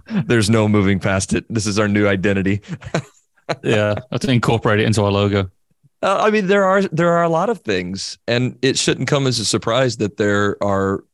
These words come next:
Speaker 1: uh, misunderstandings, considering that even before Christ's birth, death, burial, and resurrection, the prophecies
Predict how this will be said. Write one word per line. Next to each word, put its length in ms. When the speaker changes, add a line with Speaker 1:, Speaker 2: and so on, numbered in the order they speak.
Speaker 1:
uh, 200
misunderstandings, 920
considering 500
that 260
even 240
before 320
Christ's 440
birth, 540
death, 380
burial, 540
and 100
resurrection, 600
the 80
prophecies 840